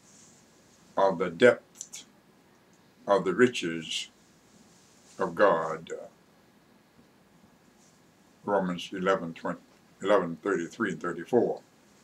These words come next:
While we look for higher realms,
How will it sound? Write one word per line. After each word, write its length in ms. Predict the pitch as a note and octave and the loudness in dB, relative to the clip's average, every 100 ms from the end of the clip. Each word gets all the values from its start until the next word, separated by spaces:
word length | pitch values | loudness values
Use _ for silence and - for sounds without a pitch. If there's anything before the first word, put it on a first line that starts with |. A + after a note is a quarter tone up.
| _ _ _ _ _ _ _ _ _ _ _ _ _ _ _ - - _ _ _ _ - - _ - - - | _ _ _ _ _ _ _ _ _ _ _ _ _ _ _ -18 -18 _ _ _ _ -20 -20 _ -20 -20 -2
While 260 | A#2+ C3 B2+ | 6 8 8
we 100 | B2+ | 6
look 320 | A#2+ C#3 - | 6 4 2
for 160 | - F#2 | 0 0
higher 360 | G2 G#2 G2 F#2 | 4 4 4 2
realms, 760 | G2 F2+ D#2+ D#2 E2 F2+ | 2 2 -2 -8 -12 -12